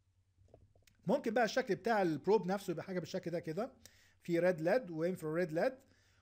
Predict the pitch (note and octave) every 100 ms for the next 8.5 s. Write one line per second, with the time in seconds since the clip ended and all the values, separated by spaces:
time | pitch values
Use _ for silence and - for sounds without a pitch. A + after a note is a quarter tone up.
0 | - C#3 D3+ G3+ A#3 G#3+ G3+ G3+ G3+ G3+
1 | F3+ F3 G3+ F#3+ F3 D3 D3+ D#3+ G#3 C4
2 | C4+ - _ _ C3+ C#3+ C#4 C#4 B3 G3
3 | F#3 C4 - F#3+ A3 A3 E3+ D#3+ - B3+
4 | F#3+ G#3 G#3 G#3 - E3 D3 D3+ G#3 F#3+
5 | E3+ G#3 F3+ D#3 D3 D#3 F#3 - C#3+ G#3+
6 | - - - - _ - D3+ F3 G3+ D4
7 | B3 G#3+ C4 B3+ G3 E3+ F3+ F#3+ C4 G#3
8 | F3+ E3 F3+ F3+ A3+